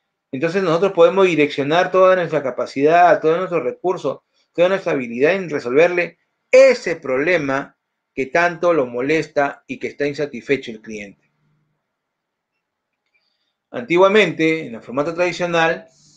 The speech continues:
el fracaso se evita-, se evitaba a toda costa, es decir, no podemos fracasar, no hay manera. ¿Por qué? Uno, porque es caro. Dos, porque nos demoramos un montón. Y tres, porque es hiper difícil.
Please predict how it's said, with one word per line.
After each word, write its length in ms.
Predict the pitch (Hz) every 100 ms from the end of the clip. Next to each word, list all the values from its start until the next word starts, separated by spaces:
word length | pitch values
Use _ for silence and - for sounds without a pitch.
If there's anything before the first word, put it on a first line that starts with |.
| _ _ _ _ _ _
el 160 | 147 -
fracaso 480 | 139 135 175 180
se 140 | 175 180
evita-, 420 | 135 127 151 151
se 120 | 139
evitaba 320 | 127 120 151
a 80 | 143
toda 220 | 151 139
costa, 340 | 135 202 - 120
es 60 |
decir, 260 | 123 160 156
no 300 | 135 180 220
podemos 400 | 147 135 160 175
fracasar, 480 | 131 110 104 165 139
no 180 | 147 180
hay 100 | 214
manera. 500 | 165 147 175 123 -
¿Por 180 | 131 147
qué? 240 | 226 - _ _ _ -
Uno, 340 | 240 320 349 - _ _ _ _ -
porque 240 | 147 196
es 100 | 196
caro. 440 | 160 113 101 - _
Dos, 340 | 147 214 269 269
porque 180 | 196
nos 100 | 156
demoramos 460 | 143 170 196 214 208
un 60 | 214
montón. 380 | 196 240 254 190
Y 120 | 151
tres, 200 | 196 226
porque 240 | 226 196
es 100 | 190
hiper 240 | 202 208 190
difícil. 460 | 151 143 113 104